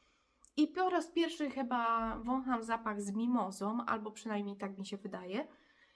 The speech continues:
Już jest mi bliższy, bo jest to kompozycja bardziej taka otulająca,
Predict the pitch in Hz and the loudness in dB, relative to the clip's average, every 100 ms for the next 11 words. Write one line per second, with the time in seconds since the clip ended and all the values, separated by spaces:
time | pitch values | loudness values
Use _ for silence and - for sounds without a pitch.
0 | - 285 381 294 320 254 247 269 226 240 | 2 6 6 6 0 2 2 2 2 2
1 | 330 330 - 285 240 240 226 277 285 262 | 2 0 -4 -2 0 -2 0 -2 -4 -8
2 | 247 247 233 233 226 - 240 240 247 233 | -4 -4 -4 -6 -6 -4 -2 0 -2 -4
3 | 226 226 214 - 202 202 - - 277 277 | -6 -6 -10 -4 0 0 -2 -4 -4 -2
4 | 269 247 226 214 196 208 - 294 370 | 0 2 2 0 -2 -4 0 2 2